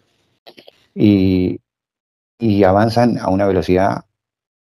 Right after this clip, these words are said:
tremenda. Vos ves, incluso ves niños que, que con cuatro años tocan el piano como que fueran un concertista de, de, y que vos decís, "¿Esto cómo puede ser? ¿Cuatro o cinco años?". Vos decís, "Pero no, no puede ser, o sea, no,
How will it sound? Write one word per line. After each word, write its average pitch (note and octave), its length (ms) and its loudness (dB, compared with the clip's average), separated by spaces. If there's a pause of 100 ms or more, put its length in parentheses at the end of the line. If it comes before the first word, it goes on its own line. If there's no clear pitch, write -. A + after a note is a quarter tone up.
(360)
tremenda. F#2+ 680 -2
Vos E2+ 280 -2
ves, F2+ 220 0 (420)
incluso F#2+ 340 0
ves F#2 160 -2
niños G#2+ 380 0
que, - 440 -4
que F2+ 140 -6
con D#2 500 -8 (180)
cuatro F#2 680 0
años G#2+ 420 0
tocan F2 280 -2
el D#2+ 100 -6
piano F#2+ 300 -2
como E2 180 -4
que D#2+ 120 -10
fueran D#2 480 -4 (1000)
un F#2 100 -10
concertista F2+ 680 -2
de, - 320 -10 (720)
de, - 280 -14
y E2+ 220 -4
que - 60 -4
vos F2 200 4
decís, E2+ 160 2
"¿Esto E2+ 180 0
cómo D#2 200 -4
puede D#2 160 -2
ser? G2+ 240 -2
¿Cuatro F#2 240 0
o F2 40 -10
cinco F2 240 -6
años?". A#2 220 -2
Vos - 80 -14
decís, - 120 -16
"Pero - 140 -12
no, - 160 -12
no - 120 -12
puede - 140 -10
ser, D2 300 -6
o - 60 -18
sea, - 180 -14
no, - 180 -20